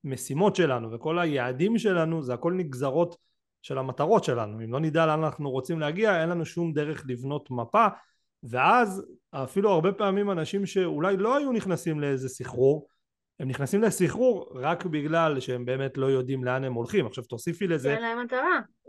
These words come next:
Speaker 1: ותוסיפי לזה אנשים שעוסקים בתחום שאין להם תשוקה, רק כי הם, אה, ראו איזה מודעה בפייסבוק ששם עושים כסף, אז תוסיפי את זה גם ל-, גם את זה למשוואה,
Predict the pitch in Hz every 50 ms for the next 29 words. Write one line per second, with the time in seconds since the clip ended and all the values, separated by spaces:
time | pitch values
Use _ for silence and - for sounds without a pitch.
0 | 165 123 135 131 156 127 180 175 190 208 202 185 170 175 160 151 147 139 - 185
1 | 180 - - 190 180 170 160 151 - - - _ _ _ - 165 - - - -
2 | 180 175 165 160 - - 156 170 170 170 160 - 151 147 156 170 165 151 - -
3 | 143 - - 120 110 120 - - _ - 139 120 143 151 147 - - - - _
4 | - - 160 156 139 120 - - _ _ _ _ _ _ _ - - 139 131 127
5 | 127 127 127 127 123 127 131 139 143 143 131 139 131 127 131 131 135 135 139 131
6 | 127 - - 139 139 123 120 127 127 - - 120 - 143 143 143 139 131 - 135
7 | 127 123 123 - 107 101 - - 139 170 170 - _ - 117 - - 127 - 180
8 | 151 156 185 170 151 135 160 151 151 151 135 135 127 135 - - - - - -
9 | 156 143 151 156 151 135 151 151 151 143 135 127 123 - 123 117 117 123 160